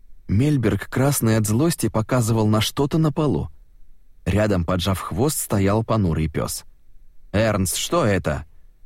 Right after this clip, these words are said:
Пёс изо всех сил пытался сделать вид, что не понимает, о чём речь, но кучка на полу говорила сама за себя. «Анника!»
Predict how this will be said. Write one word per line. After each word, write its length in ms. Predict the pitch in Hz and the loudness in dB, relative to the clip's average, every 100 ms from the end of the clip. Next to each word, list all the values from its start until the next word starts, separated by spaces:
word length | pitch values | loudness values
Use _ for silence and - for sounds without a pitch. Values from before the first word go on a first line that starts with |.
| - - - - - - - | -20 -18 -20 -20 -20 -14 -2
Пёс 240 | 101 92 | -2 0
изо 140 | 95 | 0
всех 260 | 92 - 98 | 0 0 -2
сил 220 | - 113 | 0 -2
пытался 480 | 104 95 98 95 98 | -2 -2 0 0 0
сделать 400 | 85 95 95 - | 0 0 0 0
вид, 120 | 107 | -2
что 200 | - - | -2 0
не 100 | 98 | 0
понимает, 580 | 98 107 120 143 98 71 | 2 2 2 4 2 0
о 60 | 82 | -2
чём 240 | - 90 | -2 0
речь, 300 | 98 64 - - - - - | 0 -2 -6 -16 -20 -20 -10
но 180 | - 104 | -2 0
кучка 360 | - 117 - 107 | 0 -2 0 0
на 140 | 92 | 2
полу 340 | 85 87 92 135 | 2 0 2 2
говорила 480 | 113 104 85 87 | 2 2 2 2
сама 300 | 90 98 80 | 0 0 0
за 80 | 78 | 0
себя. 400 | 76 85 71 69 - - - - - - - - - - - | -2 -2 -4 -6 -10 -20 -20 -20 -20 -20 -20 -20 -20 -10 0
«Анника!» 760 | 135 139 127 117 110 92 78 | 2 4 4 2 2 0 -2